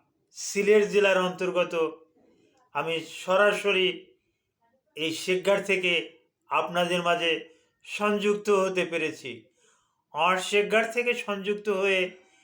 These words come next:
প্রতিনিয়তই চিকিৎসা বিজ্ঞানের অত্যন্ত গুরুত্বপূর্ণ, গুরুত্বপূর্ণ তথ্য আপনাদের মাঝে শেয়ার করে থাকি। এই মুহূর্তেও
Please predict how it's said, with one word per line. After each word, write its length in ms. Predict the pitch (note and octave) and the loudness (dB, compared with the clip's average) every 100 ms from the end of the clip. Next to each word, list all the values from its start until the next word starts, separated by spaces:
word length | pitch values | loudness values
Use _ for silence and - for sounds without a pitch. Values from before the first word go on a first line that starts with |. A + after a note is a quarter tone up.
| _ _ | _ _
প্রতিনিয়তই 1120 | F#3+ G3+ A3 G#3+ G#3+ G#3 G#3 G3+ G3 F#3 - - _ _ _ _ _ | 0 0 2 2 4 4 4 4 4 2 -4 -18 _ _ _ _ _
চিকিৎসা 500 | - G3+ A#3 - B3 | -8 -4 -4 0 2
বিজ্ঞানের 580 | A#3 G#3+ G3+ G#3+ G3 F3+ - _ _ | 2 0 0 2 2 -2 -10 _ _
অত্যন্ত 600 | G#3+ A#3+ - A#3+ B3+ B3 | 0 0 2 2 4 2
গুরুত্বপূর্ণ, 760 | A3 F#3+ A#3+ - A3 G#3+ G#3 G3+ | 2 2 -4 -2 0 2 2 2
গুরুত্বপূর্ণ 760 | G#3 G3+ G#3 G3+ G3 F#3+ F#3 F3+ - _ | 2 2 0 -6 -4 -2 -4 -4 -18 _
তথ্য 340 | F#3 F#3+ - G3+ | 0 2 2 2
আপনাদের 500 | F3 F3+ F#3 F3+ F3+ | 2 0 -2 0 0
মাঝে 380 | F3+ F3 E3 - _ | 0 -2 -4 -8 _
শেয়ার 440 | - - F#3 G3 F#3+ | -14 -2 2 2 2
করে 260 | F#3+ F3 | 0 -2
থাকি। 460 | E3 D#3 - B2 A#2+ _ _ _ - | -2 -8 -10 -16 -20 _ _ _ -2
এই 200 | F#3+ A#3 | 2 2
মুহূর্তেও 720 | A#3 A3+ A3+ - A3 G3 | 4 2 2 4 6 4